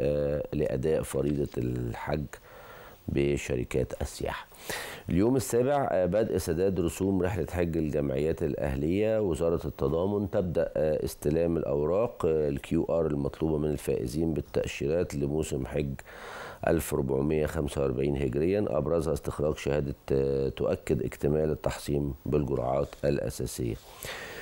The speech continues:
من، آه، أخبار اليوم عنوان وزارة العمل استعداد، آه، تلتمية وأربعتاشر ونص مليون جنيه،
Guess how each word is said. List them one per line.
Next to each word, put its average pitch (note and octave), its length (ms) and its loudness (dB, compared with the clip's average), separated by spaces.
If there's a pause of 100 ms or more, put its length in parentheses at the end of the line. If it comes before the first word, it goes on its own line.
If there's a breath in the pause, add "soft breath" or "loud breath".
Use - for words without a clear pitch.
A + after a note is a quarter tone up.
(260 loud breath)
من، G2 340 6
آه، F2 360 4
أخبار G2 580 2
اليوم F#2+ 380 2
عنوان G#2+ 560 2
وزارة F2+ 500 2
العمل F#2 400 2
استعداد، E2 880 0
آه، D2+ 640 2 (680)
تلتمية D#2+ 560 2
وأربعتاشر E2 800 2
ونص E2 480 0
مليون E2 680 2
جنيه، F#2 460 2